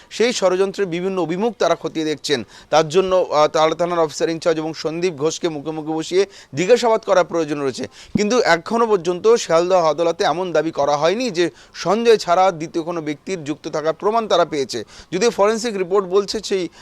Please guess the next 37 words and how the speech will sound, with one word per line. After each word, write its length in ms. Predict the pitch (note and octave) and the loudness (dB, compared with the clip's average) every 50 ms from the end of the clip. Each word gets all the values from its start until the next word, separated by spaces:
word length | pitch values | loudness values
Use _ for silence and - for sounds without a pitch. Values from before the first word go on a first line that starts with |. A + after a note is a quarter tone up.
| - - | -14 -4
আহ, 380 | - C#3 D3+ D#3 D3+ C#3+ - - | 2 4 6 8 8 6 4 2
তরুণী 320 | - F#3 F#3 F#3+ G#3 G#3+ | 2 2 2 4 2 2
চিকিৎসকের 680 | F#3+ - G#3 E3+ F#3+ - - G3+ F#3 - G#3+ G3+ F#3 F#3 - - - - - - | -2 -4 -6 -6 -8 -4 -2 -2 0 2 2 2 2 0 -2 -8 -20 -20 -14 -4
দেহ 240 | C3+ D#3 F3 G#3 A#3+ | 0 4 6 6 6
থেকে 240 | G#3+ A#3 G#3+ F3+ F#3 | 6 4 2 2 0
যে 140 | D#3 E3+ E3+ | 0 0 2
নমুনা 300 | E3 E3+ F3+ G3+ G3 F3+ | 2 2 2 2 2 0
সংগ্রহ 360 | - - E3 E3+ E3+ E3+ E3 | 0 -2 -4 -2 -2 -2 -2
করা 220 | - D#3+ D#3 D#3+ | 0 2 2 4
হয়েছিল, 300 | D#3+ D#3+ D#3 - D#3 D#3+ | 2 2 0 -2 -6 -4
তার 220 | - D#3 D3+ D#3 D3+ - - - - - - | 0 4 4 4 4 2 -2 -16 -20 -10 -2
নখ 180 | C3 E3+ G3+ F#3+ - | 0 2 2 2 2
থেকে 180 | - G3+ F3+ F#3+ | 0 0 0 2
যে 120 | E3+ E3+ | 0 0
স্কিন 340 | D#3+ - - - A#3+ B3 A#3 | -2 -2 -4 -4 -2 -2 -2
টিস্যু 260 | F#3+ A3 F#3+ - F#3+ | -4 -6 -8 -6 -6
নেওয়া 180 | E3+ E3 E3 E3 | -4 0 0 2
হয়েছিল 280 | D#3+ D#3+ D#3 E3 E3 D3+ | 0 0 -2 -2 0 0
এবং, 280 | D3+ D#3 D#3+ E3 D#3+ - - - - - - | 0 0 0 -4 -6 -8 -12 -20 -14 -6 -2
আহ, 180 | C3+ C#3 C#3 | 2 2 2
সমস্ত 420 | C3+ - - E3+ F3 F3+ - - F#3+ | 2 2 0 0 0 -2 -2 -2 -4
ফরেন্সিক 440 | F3 - D#3+ D#3+ F3 E3+ - D#3 - | -2 0 -2 -2 -2 -4 -8 -10 -8
পরীক্ষায় 320 | - D#3+ E3 - - F#3 F3 | -8 -8 -6 -4 -2 -4 -4
কিন্তু 380 | E3 E3 D3 A2+ F3 F#3 F3 F3 - - - _ | -4 -6 -8 -2 0 0 0 -2 -4 -12 -20 _
সঞ্জয়ের 600 | - - - F#3 G3 A3+ A#3+ A#3+ A#3 B3+ B3 B3 | -12 -4 0 0 0 2 2 2 2 4 4 2
সরাসরি 500 | A3 - - F3+ E3+ F3+ F3 G3 F#3 F#3 | 0 -2 -2 -2 -2 -2 -2 -2 -2 -2
যুক্ত 260 | D#3 D3 D#3+ - - | -2 -6 -8 -8 -6
থাকা 280 | F3+ E3 D#3+ D#3 E3+ E3+ | -4 -4 -2 0 -2 -2
প্রমাণ 380 | E3 D#3 D#3 D#3 D#3 E3 E3+ D#3 - - - - _ - | -2 -2 -2 0 0 0 0 -2 -6 -14 -20 -16 _ -2
মিলেছে, 400 | D3 F3+ A3 A#3 G#3 - E3 D#3 | 2 6 6 6 6 4 2 -6
সেটা 200 | - G3 D#3+ D#3 | -4 -2 -4 -2
কলকাতা 400 | - E3 D#3+ - D#3 D#3+ E3 D3+ | -2 -2 -2 -2 -2 -2 -2 -4
পুলিশের 300 | D3+ D#3 D#3+ - - - | -6 -6 -8 -8 -8 -6
তদন্ত 340 | - C#3 D3+ F3 G3 G3 | -2 -2 -2 0 2 2
প্রমাণিত 500 | G#3 F3 F3+ F#3 F#3 F#3+ F#3 G3 F#3+ F#3 | 0 0 0 0 0 0 0 -2 -2 -2
হয়েছিল 320 | G3 F#3+ F#3 - - G#3+ A3+ | -2 -2 -2 -4 -2 2 4
এবং 320 | A#3 A#3 B3+ A#3+ F3+ A#2+ | 4 6 6 6 4 2